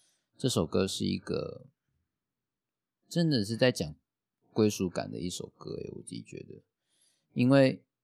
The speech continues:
歌词里面其实有写到很多，就是白天晚上啊，这些事情。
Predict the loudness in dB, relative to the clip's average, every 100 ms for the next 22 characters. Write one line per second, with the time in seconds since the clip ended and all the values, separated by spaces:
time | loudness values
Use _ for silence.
0 | _ 2 2 4 2 4 4 2 0 -2
1 | 2 2 0 -2 -2 0 0 0 -6 -4
2 | -4 -2 -4 -6 -10 _ _ -6 -4 -2
3 | -2 0 -2 0 0 0 -2 -2 -2 -2
4 | -4 -8 -10 -12 -16 -18 -16 -12 -8 -8
5 | -8 -10 -18 _ _ _ _ -10 -8 -8
6 | -12